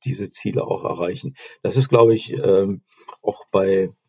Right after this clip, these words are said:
ähm, Softwareprodukten, die gemeinsam erstellt werden, ungemein wichtig. Äh, denn, äh, die, die Kooperation ist in erster Linie natürlich, äh, erstmal technisch aus-, ausgerichtet, ne? Also stimmen die Schnittstellen überein, passen die Produkte überhaupt zusammen,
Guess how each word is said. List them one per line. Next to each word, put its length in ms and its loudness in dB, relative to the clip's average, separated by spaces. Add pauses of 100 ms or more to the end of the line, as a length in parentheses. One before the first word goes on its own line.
(460)
ähm, 560 0
Softwareprodukten, 800 2
die 100 -4
gemeinsam 600 4
erstellt 460 -4
werden, 320 -2
ungemein 480 2
wichtig. 480 2 (520)
Äh, 160 4
denn, 360 2
äh, 460 0
die, 220 -10 (100)
die 60 -8
Kooperation 720 4
ist 240 -4
in 140 -4
erster 320 0
Linie 320 0
natürlich, 520 -4 (220)
äh, 260 -4
erstmal 280 -4
technisch 400 2
aus-, 300 -8 (100)
ausgerichtet, 680 -10
ne? 220 -2
Also 200 -4
stimmen 280 -4
die 80 -6
Schnittstellen 600 2
überein, 600 -4
passen 260 -8
die 100 -10
Produkte 460 -8
überhaupt 360 -6
zusammen, 520 -2